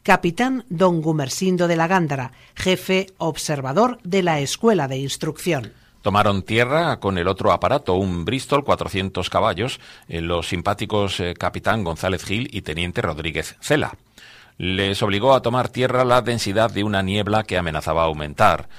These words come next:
Speaker 2: Salieron de Madrid ayer a las once y media de la mañana y a la hora y media aterrizaron en Burgos, de donde salieron esta mañana en esta dirección para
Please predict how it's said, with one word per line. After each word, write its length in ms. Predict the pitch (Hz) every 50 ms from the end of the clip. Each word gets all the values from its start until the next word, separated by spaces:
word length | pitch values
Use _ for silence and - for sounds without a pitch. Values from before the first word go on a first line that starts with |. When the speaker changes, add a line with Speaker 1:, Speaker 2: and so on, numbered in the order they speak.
| - - - -
Speaker 2:
Salieron 460 | - - 90 87 98 104 101 101 95
de 100 | 92 85
Madrid 260 | 82 78 120 135 -
ayer 320 | - 76 101 131 113 - -
a 100 | - 78
las 140 | 76 71 -
once 220 | 104 104 92 98
y 60 | 87 82
media 300 | 87 95 92 90 87 85
de 80 | 85
la 60 | 82
mañana 440 | 82 82 85 92 104 101 104 - - -
y 140 | 98 95
a 120 | 85 80 80
la 140 | 78 78 85
hora 140 | 92 92
y 80 | 87 85
media 320 | 85 90 92 92 95 101
aterrizaron 520 | 104 - 87 76 76 - 90 82 82 82 80
en 120 | 78 80
Burgos, 420 | 92 123 113 85 87 90 - - - - - _ _
de 120 | - 104
donde 280 | 107 104 107 110 107 107
salieron 400 | - - 104 117 123 107 107 113
esta 180 | 120 - - 95
mañana 380 | 90 82 87 95 98 101 92
en 80 | 90 92
esta 240 | 95 - - 87 92
dirección 480 | 104 87 80 - - 80 82 85 85
para 420 | 82 - 87 82 80 78 76 76